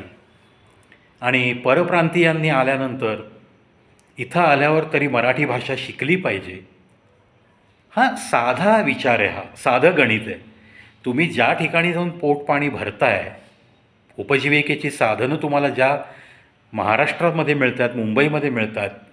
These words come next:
जर मग तिथल्या लोकांची भाषा तुम्ही शिकत नसाल, पंचवीस पंचवीस वर्ष शिकत नसाल, या मर्मावर त्यांनी,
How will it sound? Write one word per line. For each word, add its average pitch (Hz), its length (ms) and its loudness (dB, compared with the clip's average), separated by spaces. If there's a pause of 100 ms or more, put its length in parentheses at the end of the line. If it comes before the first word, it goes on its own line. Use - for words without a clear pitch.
(160)
जर 139 100 -2
मग 175 180 -4
तिथल्या 165 320 -2
लोकांची 165 440 -2
भाषा 107 300 -4
तुम्ही 156 260 -6
शिकत 139 360 -8
नसाल, 113 320 -8 (420)
पंचवीस 127 420 -2
पंचवीस 139 360 0
वर्ष 143 200 -4
शिकत 135 420 -2
नसाल, 117 380 -4 (460)
या 151 300 2 (380)
मर्मावर 127 520 4
त्यांनी, 120 400 0